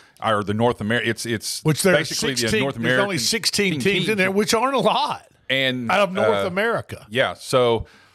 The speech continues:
Speaker 1: uh, you know, we, we're seeing Nashville S C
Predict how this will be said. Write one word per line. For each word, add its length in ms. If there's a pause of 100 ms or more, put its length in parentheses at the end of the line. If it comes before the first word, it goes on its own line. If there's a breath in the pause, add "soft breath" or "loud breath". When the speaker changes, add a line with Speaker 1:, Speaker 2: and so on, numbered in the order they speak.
(120)
Speaker 1:
uh, 460 (760)
you 80
know, 80
we, 100
we're 180
seeing 600
Nashville 640
S 120
C 400